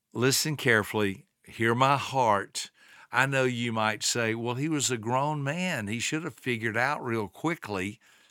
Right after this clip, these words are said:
that you weren't out to get him. You drew his name, and he got a present. So that's what was supposed to happen, and that's what did happen."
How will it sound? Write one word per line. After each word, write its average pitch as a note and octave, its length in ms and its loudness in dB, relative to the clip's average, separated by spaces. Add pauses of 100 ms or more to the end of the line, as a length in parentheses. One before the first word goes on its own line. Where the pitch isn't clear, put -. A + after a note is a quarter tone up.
(180)
that A#2+ 280 0 (500)
you B2+ 220 0
weren't F3 260 2
out A2+ 260 2
to G2 100 -8
get C3+ 240 -2
him. E3 240 -4
You C3 140 -4
drew C3 320 2
his B2 240 0
name, E3 540 -4 (500)
and C#3 300 2
he C#3 120 -4
got B2 240 6
a D3 60 -2
present. D#3+ 560 2 (100)
So A2 340 4
that's G#2 400 0
what B2 320 2 (120)
was A#2 160 2
supposed A#2+ 480 2
to G#2+ 80 0
happen, B2 340 2
and D3 120 -2
that's D3+ 220 0
what E3+ 240 -4
did F#3+ 240 2
happen." G#2 420 0